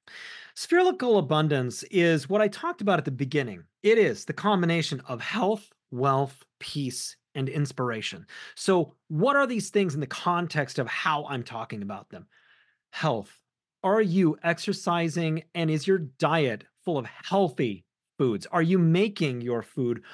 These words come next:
more than pouring things out of a can or pulling them out of a freezer? Are you eating things that are non-G M O? Are you eating things that are just good for your body?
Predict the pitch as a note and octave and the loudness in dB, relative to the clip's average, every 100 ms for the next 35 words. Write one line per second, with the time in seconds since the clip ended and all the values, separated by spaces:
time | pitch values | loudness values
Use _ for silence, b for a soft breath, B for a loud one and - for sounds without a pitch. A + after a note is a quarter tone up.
0 | B C#3 D#3 G#3 G#3 F#3+ D#3+ - - E3+ | B 0 4 4 4 2 0 -4 -2 0
1 | D3+ D#3+ D3+ C#3+ C#3+ B2 A#2+ D3 C#3+ C#3+ | 0 0 0 0 0 -2 -4 -4 -4 -2
2 | C#3+ A#2+ G#2 E3 D3+ C#3+ C3 C3 B2+ C3+ | -2 -4 -4 -2 0 0 0 -2 -2 -2
3 | C3 B2+ B2 A2+ G#2+ - C#3+ C#3 G#2 E2+ | -2 -2 -6 -6 -8 -4 -2 -2 -2 -8
4 | - b b b - D3 D#3+ - E3 F#3 | -12 b b b -4 0 0 -2 -2 0
5 | F#3 E3+ - D#3 D3+ C3 C#3+ C3 A#2+ A2+ | 0 0 -2 0 0 0 -2 0 -2 -2
6 | C3 D3+ C3+ C3+ C3 B2+ B2+ A2 G#2+ A#2+ | 0 0 0 0 0 0 0 -2 -2 -2
7 | A#2+ B2+ D#3 C#3+ F3 E3 E3+ C#3+ C3 C3 | 0 -2 0 0 0 -2 -2 -4 -2 -2
8 | B2+ A#2 F#3 F3+ - - D#3+ D#3 C3 C#3 | -4 -6 -6 -6 -8 -4 -2 -2 -4 -4
9 | A#2 A#2+ B2 G#2+ | -4 -2 -2 -2